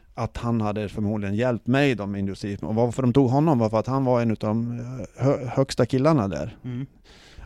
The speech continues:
Speaker 1: Och kände mig.
Speaker 2: Ja.
Speaker 1: Och jag då var den som hade utfört det.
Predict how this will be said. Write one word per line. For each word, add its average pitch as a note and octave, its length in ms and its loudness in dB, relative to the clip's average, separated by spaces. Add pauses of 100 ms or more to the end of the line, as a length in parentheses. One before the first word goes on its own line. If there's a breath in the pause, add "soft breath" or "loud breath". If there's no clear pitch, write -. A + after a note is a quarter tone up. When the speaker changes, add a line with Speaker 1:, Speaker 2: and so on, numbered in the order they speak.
Speaker 1:
Och - 280 -2
kände A2 360 4
mig. G#2+ 380 2 (120)
Speaker 2:
Ja. A#2 240 -8 (720 soft breath)
Speaker 1:
Och B2 120 2
jag D#3 300 10
då A2 140 4
var A2+ 200 4
den A2 200 4
som G#2+ 140 -2
hade G2+ 180 0
utfört A2+ 580 0
det. - 140 -12